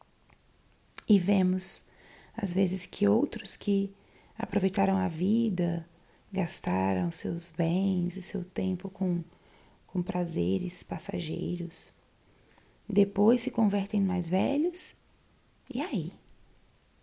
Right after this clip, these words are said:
Eu me esforcei tanto e esse que chegou agora vai receber o mesmo? Sim.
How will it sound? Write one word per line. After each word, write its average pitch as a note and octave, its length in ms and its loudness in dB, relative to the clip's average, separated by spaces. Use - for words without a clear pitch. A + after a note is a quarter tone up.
Eu C4 140 0
me C#4+ 80 0
esforcei - 460 -4
tanto G3+ 600 -4
e G#3 40 0
esse G#3+ 200 0
que G#3+ 100 -14
chegou F#3 300 -2
agora E3+ 600 -4
vai F#3+ 100 -4
receber F3+ 400 -2
o F3+ 60 -2
mesmo? G3 500 -4
Sim. E3 500 0